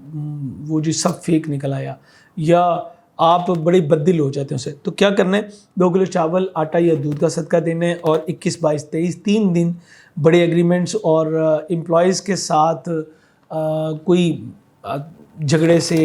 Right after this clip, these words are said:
یا کسی کو نکالنے سے جو ہے گریز کیجیے گا۔ اسی طرح آپ نے اپنے سینئر کے ساتھ بھی جو ہے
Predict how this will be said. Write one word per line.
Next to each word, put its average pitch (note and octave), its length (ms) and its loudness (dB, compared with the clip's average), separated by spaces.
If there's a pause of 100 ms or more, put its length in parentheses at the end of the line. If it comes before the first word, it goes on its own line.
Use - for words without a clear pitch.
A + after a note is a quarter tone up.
(120)
یا E3 300 2 (400)
کسی E3+ 220 -2
کو F3 100 4
نکالنے D#3+ 480 2
سے D#3+ 160 -4
جو D#3 180 0
ہے C#3+ 80 -4
گریز D3+ 240 -2
کیجیے D3 320 -4
گا۔ D3+ 160 0
اسی G#3+ 220 2
طرح F3+ 340 4
آپ D3+ 280 -2
نے D#3+ 60 -6
اپنے D3+ 160 -8
سینئر G3+ 280 2
کے G3+ 140 0
ساتھ E3 240 -2
بھی D#3 140 -6
جو D3 180 -4
ہے D3 140 -2